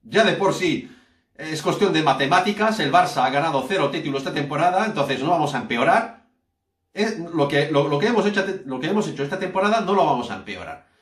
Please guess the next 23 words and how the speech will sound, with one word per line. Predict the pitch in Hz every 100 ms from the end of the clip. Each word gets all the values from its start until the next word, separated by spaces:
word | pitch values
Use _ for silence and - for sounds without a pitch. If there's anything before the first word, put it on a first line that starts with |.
| _
Entonces, | 131 131 135 - - - _ _ _ _ _ _ _ _ _ _
empezando | - 131 - 277 254 165
desde | 220 156
ahí, | 190 254 277 - - _ _ -
hay | 220 214
que | 190
ser | 226 247 247 -
optimista. | 147 139 123 135 - - 98 - _ _ _ _
Estamos | 156 190 247 220
construyendo | 202 156 160 156 202 202 156
un | 175
equipo | 160 208 156
con | 143 139
jóvenes, | 202 214 208 208 220 226 - _ _ _ _ _ _ _ _ _ _ _
con | 185
un | 226
entrenador | 208 190 165 143 135
que | 156 143
quiere | 190 208
trabajar, | - 185 143 - 185 190 196
que | 160 -
quiere | 208 139
físico, | - 202 - 202 202 208 202 -